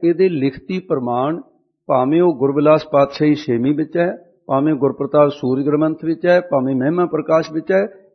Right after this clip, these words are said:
ਇਹਨਾਂ ਦੇ ਸਾਰੇ ਸਬੂਤ ਹਨ, ਇਹਨਾਂ ਦੇ ਸ਼ਲੋਕ ਨੇ ਜਿਹੜੇ ਮੈਂ ਪੜ੍ਹੇ ਆ ਔਰ ਉਹਨਾਂ ਦੇ ਅਰਥ ਜਾਣੇ ਆ ਤੇ ਲਿਖਿਆ ਉਹਦੇ ਬਾਰੇ। ਤੇ ਉਹਦੇ 'ਚ ਮਹਾਰਾਜ ਸਾਹਿਬ ਨੇ ਸੋਚਿਆ ਵੀ ਗੁਰੂ ਨੇ ਕੇਵਲ ਦਸ ਜਾਮੇ ਧਾਰਨ ਕਰਨੇ ਆ,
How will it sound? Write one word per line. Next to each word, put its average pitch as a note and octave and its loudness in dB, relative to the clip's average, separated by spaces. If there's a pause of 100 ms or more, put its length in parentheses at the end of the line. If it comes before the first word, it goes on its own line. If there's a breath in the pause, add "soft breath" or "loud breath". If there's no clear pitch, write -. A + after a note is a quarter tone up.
ਇਹਨਾਂ G#3 0
ਦੇ A3+ -2
ਸਾਰੇ D#3+ -2
ਸਬੂਤ C#3+ -4 (160)
ਹਨ, G2+ -16 (500)
ਇਹਨਾਂ F#3 -2
ਦੇ B3 -4
ਸ਼ਲੋਕ E3 0
ਨੇ G#2+ -8 (380)
ਜਿਹੜੇ C#3+ 2
ਮੈਂ E3+ 4
ਪੜ੍ਹੇ F3+ 4
ਆ G#3+ -2 (520)
ਔਰ C#3+ 0
ਉਹਨਾਂ E3+ 2
ਦੇ F3 4 (180)
ਅਰਥ D3+ 2
ਜਾਣੇ C3+ -2
ਆ E3+ -6
ਤੇ - -14
ਲਿਖਿਆ C3+ -2
ਉਹਦੇ A2+ -4
ਬਾਰੇ। F#2 -10 (1300)
ਤੇ G#3 -8
ਉਹਦੇ G#3+ -8
'ਚ A3 -12
ਮਹਾਰਾਜ E3+ 0
ਸਾਹਿਬ E3 0
ਨੇ F3 2 (180)
ਸੋਚਿਆ B2+ 0 (800)
ਵੀ D3 0
ਗੁਰੂ C3+ 0
ਨੇ E3 2
ਕੇਵਲ C#3 -2
ਦਸ A#2+ -4
ਜਾਮੇ B2 -6
ਧਾਰਨ G#2+ -6
ਕਰਨੇ F#2 -18
ਆ, - -20